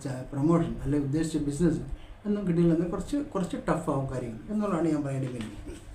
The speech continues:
ആരെയൊക്കെയാണ് കൂടുതൽ ബാധിക്കുന്നതെന്ന് നോക്കാം ഈ കാര്യങ്ങൾ. എന്നുവെച്ചാൽ മെയ് പതിനഞ്ചിന് മുമ്പുള്ള ഇപ്പോഴുള്ള രാജയോഗം നന്നായിട്ട് കൊണ്ടുപോയാൽ നമുക്ക് വരുന്ന ഒരു വർഷത്തേക്കുള്ള കാര്യങ്ങൾ ഇപ്പം മൂന്നാല് വർഷം മാസം കൊണ്ട് തന്നെ നമുക്ക് കാര്യങ്ങൾ നേടിയെടുക്കാൻ പറ്റും. കുറേ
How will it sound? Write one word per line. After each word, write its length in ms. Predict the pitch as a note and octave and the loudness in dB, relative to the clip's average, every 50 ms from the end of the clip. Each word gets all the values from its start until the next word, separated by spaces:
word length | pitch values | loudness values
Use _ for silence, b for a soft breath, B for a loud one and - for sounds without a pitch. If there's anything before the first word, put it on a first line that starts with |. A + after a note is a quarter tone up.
| - - - - B B B B B B B - - - | -16 -16 -18 -18 B B B B B B B -14 -6 0
ആരെയൊക്കെയാണ് 560 | C3 D3 E3+ G3+ A3 B3 B3 A#3 B3+ A#3+ - F3 D#3+ D3+ | 2 4 6 6 6 6 6 4 2 2 2 0 0 2
കൂടുതൽ 320 | D#3 F3+ G#3 A3 A#3+ B3+ B3 A#3 | 4 4 6 6 6 6 6 6
ബാധിക്കുന്നതെന്ന് 480 | A3 G#3 G#3 G3+ G3+ F#3 F3+ F3 E3 - | 6 6 4 4 2 2 2 2 2 2
നോക്കാം 180 | - - B2+ | 0 -2 -4
ഈ 80 | B2+ C3 B2+ B2+ | -4 -4 -4 -6
കാര്യങ്ങൾ. 300 | A#2+ A#2 A2+ G#2+ G2+ G2+ G2 - - - | -6 -6 -6 -8 -10 -12 -14 -16 -14 -8
എന്നുവെച്ചാൽ 320 | C#3 C#3 D3 D3 E3+ D#3+ D#3 C#3+ | -6 -4 -2 0 0 2 4 4
മെയ് 140 | C#3+ D#3+ F#3+ F#3+ | 4 4 4 4
പതിനഞ്ചിന് 360 | G3+ G3+ G#3 G#3+ A3 A3+ A#3 | 4 4 4 6 6 6 6
മുമ്പുള്ള 300 | A3+ A3 G#3 G3 F#3+ F3 D#3+ | 6 6 6 6 4 4 2
ഇപ്പോഴുള്ള 300 | D#3+ - G#3+ G#3 G#3 G3+ F#3+ F3 E3 | 2 2 4 4 4 4 4 4 4
രാജയോഗം 460 | E3 E3+ E3+ F#3 F3+ E3+ E3 F#3+ G#3+ G#3+ E3+ | 4 4 4 4 4 4 4 2 2 0 2
നന്നായിട്ട് 360 | D3 C#3+ D#3+ F#3 G#3 A3 G#3+ A3 G3 | 4 4 6 6 6 4 4 4 4
കൊണ്ടുപോയാൽ 400 | F3 E3 E3 D#3+ D#3 E3 F#3+ G#3+ - - - - - - - D3 | 4 4 6 4 4 2 0 -2 -4 -8 -12 -16 -12 -8 -4 -2
നമുക്ക് 260 | C#3+ D#3 D3+ E3 E3+ E3 E3 - B B B B B B B - - | -2 -2 0 0 0 -2 -2 -4 B B B B B B B -6 -2
വരുന്ന 240 | C#3+ E3+ F#3 G3 | 2 2 2 4
ഒരു 200 | G3 F#3 F3 F#3 G#3+ G#3+ | 4 4 4 6 6 4
വർഷത്തേക്കുള്ള 540 | G3+ G3 - F#3+ F3+ E3+ F3+ E3+ E3+ E3+ E3 D#3+ | 4 4 2 2 2 2 4 4 4 4 4 4
കാര്യങ്ങൾ 260 | E3 D#3+ F3 F#3 F#3 F#3 F#3 | 2 2 2 2 2 2 0
ഇപ്പം 160 | - - A3 G#3 G3+ | 0 0 2 2 2
മൂന്നാല് 320 | G3 G3 G3 G3 F#3+ F#3+ F#3+ F#3 | 2 2 2 2 2 0 0 0
വർഷം 320 | D#3+ E3 F3+ F3+ F3 E3 | 0 0 0 0 0 0
മാസം 280 | D#3+ D#3+ E3+ E3+ G#3 G#3 | 0 0 2 2 2 2
കൊണ്ട് 140 | G#3+ G#3 G3+ | 2 2 2
തന്നെ 220 | F#3 D#3+ D#3+ E3+ E3+ - B B B B B B B B - | 2 2 2 0 -2 -4 B B B B B B B B -4
നമുക്ക് 160 | F3+ F3 E3 E3+ | -2 0 2 2
കാര്യങ്ങൾ 280 | E3 D#3+ F3 F3+ F3+ E3+ E3+ E3 | 2 4 6 6 6 8 8 6
നേടിയെടുക്കാൻ 440 | D#3 D#3+ D#3+ D#3 D3+ C3+ D3+ C#3 C3+ | 6 6 6 6 4 4 2 0 0
പറ്റും. 220 | B2+ B2 B2+ E3+ F3+ | -2 -2 -4 -6 -2
കുറേ 180 | G#3 A3+ B3+ | 0 0 2